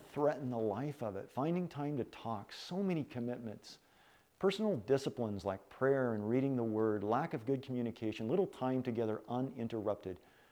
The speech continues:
The challenges of little babies. The busyness of life and, and hard to find time to refresh and connect. Finding time to communicate without the family around. Fear due to past failures.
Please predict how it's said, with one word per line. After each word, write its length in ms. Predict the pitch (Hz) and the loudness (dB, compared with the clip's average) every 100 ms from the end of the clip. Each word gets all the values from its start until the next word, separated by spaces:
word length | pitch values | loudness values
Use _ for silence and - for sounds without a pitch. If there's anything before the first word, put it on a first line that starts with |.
| _ - | _ -8
The 80 | 127 | -6
challenges 640 | - 147 151 147 123 110 | -2 2 4 4 2 0
of 140 | 113 107 | 0 0
little 240 | 117 113 | 0 0
babies. 640 | 95 107 101 92 85 - - _ _ _ _ _ _ _ _ _ _ _ _ _ _ _ _ _ - | 0 0 0 -6 -10 -16 -20 _ _ _ _ _ _ _ _ _ _ _ _ _ _ _ _ _ -4
The 80 | 113 | -4
busyness 680 | 107 143 151 156 139 123 131 | 2 2 4 2 0 -2 -4
of 120 | 110 | -2
life 600 | 113 110 110 107 104 - | 0 2 2 0 -6 -10
and, 140 | 104 98 - - _ _ 135 | -10 -12 -14 -20 _ _ -4
and 100 | 120 | -2
hard 300 | - 170 147 | 0 0 2
to 80 | |
find 320 | 139 156 143 131 | 0 0 0 0
time 220 | 135 131 | -2 0
to 60 | |
refresh 480 | 117 110 - 127 113 | 0 0 2 2 2
and 120 | 113 | -6
connect. 440 | - 110 107 101 - - - - - | -4 -4 -2 -4 -12 -20 -20 -20 -4
Finding 400 | - 170 185 170 | 4 6 6 4
time 240 | - 143 139 | 2 2 2
to 60 | - | 0
communicate 680 | 120 113 127 127 127 110 110 | -2 0 2 2 0 -4 -4
without 300 | 120 120 117 | -2 -2 -2
the 60 | |
family 460 | - 117 113 107 104 | -10 -6 -4 -4 -4
around. 400 | 104 104 104 104 | -6 -8 -10 -12
Fear 380 | - 160 160 139 | 0 6 6 6
due 140 | 139 | 2
to 80 | 131 | 2
past 340 | 120 120 113 - | 0 -4 -4 0
failures. 500 | 113 104 101 95 | 2 2 2 -4